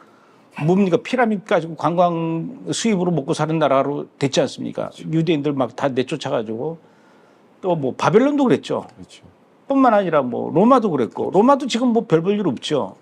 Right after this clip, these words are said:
Speaker 1: 스페인 그랬죠. 오스만 제국 그랬죠. 영국 그랬죠. 그런데 이제 문제는 미국이란 말입니다. 미국에 얼마나 뉴욕에 이 유대인들이 많이 살고 있어요. 그런데 걱정되는 것이 요번에 이제 십일월 달에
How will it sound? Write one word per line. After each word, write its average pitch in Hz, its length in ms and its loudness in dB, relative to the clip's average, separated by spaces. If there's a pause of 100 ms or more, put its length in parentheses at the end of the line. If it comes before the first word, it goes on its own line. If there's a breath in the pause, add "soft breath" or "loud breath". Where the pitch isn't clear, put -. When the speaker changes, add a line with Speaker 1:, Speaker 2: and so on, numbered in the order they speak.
(440 soft breath)
Speaker 1:
스페인 269 520 2
그랬죠. 123 680 -4
오스만 185 560 2
제국 156 320 -6
그랬죠. 110 600 -4 (420)
영국 214 420 6
그랬죠. 131 640 -2 (460 loud breath)
그런데 262 280 4
이제 226 120 2
문제는 190 640 2
미국이란 196 500 2
말입니다. 123 460 0
미국에 185 340 0
얼마나 196 420 4
뉴욕에 175 520 2
이 170 380 -2
유대인들이 160 400 2
많이 151 300 0
살고 151 280 0
있어요. 120 400 0 (560 loud breath)
그런데 208 720 6 (180)
걱정되는 240 460 4
것이 202 320 2 (180)
요번에 196 380 6
이제 214 140 0
십일월 208 400 -2
달에 185 420 0